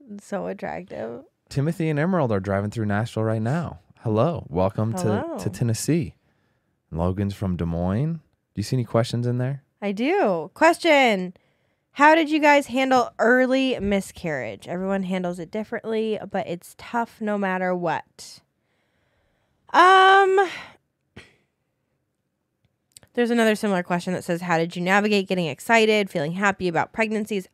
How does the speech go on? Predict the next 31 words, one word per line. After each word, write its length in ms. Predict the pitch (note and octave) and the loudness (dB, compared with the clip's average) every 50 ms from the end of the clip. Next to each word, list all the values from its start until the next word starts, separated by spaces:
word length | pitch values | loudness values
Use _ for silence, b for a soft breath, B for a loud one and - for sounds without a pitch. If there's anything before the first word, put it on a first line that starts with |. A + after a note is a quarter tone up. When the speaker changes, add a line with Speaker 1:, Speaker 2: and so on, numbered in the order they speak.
| - | 0
Speaker 1:
after 480 | - B3 C#4 C#4+ - - G3+ E3+ D#3 D3+ | 0 0 0 0 -2 -2 -2 0 0 -2
two 160 | - - F3 | -4 -6 -8
miscarriages?" 720 | D#3+ D3+ D3 - - D#3 D3 D3 E3+ A#3+ D#4 F4+ E4+ - _ _ _ _ _ _ _ _ _ _ _ _ _ | -8 -8 -8 -10 -10 -10 -8 -6 -4 -4 -4 -4 -6 -10 _ _ _ _ _ _ _ _ _ _ _ _ _
Um, 760 | - A3+ A#3+ A#3+ A#3 A#3+ A#3 A#3 A#3 A#3 A#3 A#3 A3+ A#3+ A#3 _ _ _ _ _ _ _ _ _ _ _ _ _ _ _ _ | 4 4 6 6 6 4 4 4 2 2 0 0 -2 -6 -8 _ _ _ _ _ _ _ _ _ _ _ _ _ _ _ _
I 100 | - F#4 | 2 2
don't 220 | A4 B4+ C5 B4 | 4 4 4 4
know. 160 | G4+ C4+ G3 A#3+ | 6 4 4 4
After 280 | - D4 F4+ - - G#4+ | 2 0 0 2 2 4
our 160 | A4+ A4+ G4+ | 4 4 4
first 320 | - - D4+ D#4 D4 - | 2 2 0 0 0 0
one, 160 | - E4+ E4 | 0 0 0
it 60 | D#4 B3+ | 2 0
was 160 | B3 A#3 - | 0 0 0
difficult. 460 | B3 A#3 - G#3+ - F#3+ D#3+ D3 - - | 0 0 0 0 0 2 2 2 0 -2
I 80 | F#3+ | -2
felt 120 | G#3 - B3+ | 0 2 0
like 120 | B3+ A#3+ A#3 | 2 2 2
I 160 | A3+ G#3+ G#3+ | 2 2 2
internalized 720 | G#3 G3 - F#3+ F#3+ G3 G3 G3 G3 F#3+ G3 G#3+ G#3 - | 0 -2 -2 0 0 2 2 2 2 2 2 0 0 -2
a 60 | G#3+ | 0
lot. 340 | G#3+ G#3+ G#3 G#3+ G#3+ G#3+ - _ _ _ _ _ _ - | 2 4 4 4 4 2 0 _ _ _ _ _ _ -2
I 140 | F#3 G3+ | -2 0
definitely 380 | G3+ G#3+ A#3 A3+ - G#3+ G3 E3+ | 2 2 0 0 0 0 -2 -2
showed 400 | E3 - - F3+ D#3+ D#3+ E3+ F3+ | -2 -4 -2 0 0 2 0 0
emotion 460 | F3+ F3+ E3+ E3+ F3 - F3+ E3+ F3 | -2 -2 -2 -2 -4 -4 -4 -4 -4
that 120 | E3+ D#3 D3+ | -4 -4 -4
I 80 | D3 | -6
couldn't, 380 | D3+ - - D#3+ D#3 D3 - - | -6 -8 -10 -10 -10 -10 -10 -10
like, 300 | - A#2 G2 - - _ - | -10 -10 -10 -10 -16 _ -14
keep 240 | - - E3 - | -12 -12 -8 -6
in. 400 | C#3+ C#3+ D3 D#3 E3+ F3+ F#3 F#3+ | -4 -4 -4 -4 -4 -6 -8 -8